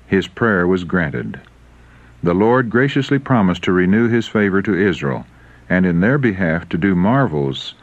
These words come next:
such as had not been done in all the earth nor in any nation. Forty days and nights Moses remained in the mount, and during all this time, as at the first,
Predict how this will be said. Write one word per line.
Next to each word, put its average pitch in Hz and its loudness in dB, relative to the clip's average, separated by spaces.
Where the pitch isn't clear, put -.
such 131 -4
as 123 0
had 117 0
not 139 0
been 123 2
done 113 2
in 90 2
all 131 0
the 117 2
earth 95 -2
nor 87 2
in 80 -2
any 117 0
nation. 71 -4
Forty 143 0
days 123 2
and 127 2
nights 95 0
Moses 98 0
remained 98 2
in 98 0
the 101 2
mount, 87 -2
and 80 0
during 101 2
all 104 2
this 104 0
time, 117 0
as 92 0
at 98 -2
the 110 -4
first, 123 -2